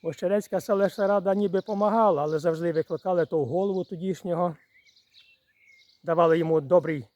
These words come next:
добрячий наганя-, м, прочухана такого. Він навіть умудрився мене на три букви посилати, м, в Пустомитівській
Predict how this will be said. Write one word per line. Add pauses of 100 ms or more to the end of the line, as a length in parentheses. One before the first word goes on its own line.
(220)
добрячий
наганя-,
м,
прочухана
такого. (1800)
Він
навіть
умудрився
мене (140)
на
три
букви
посилати, (840)
м, (280)
в
Пустомитівській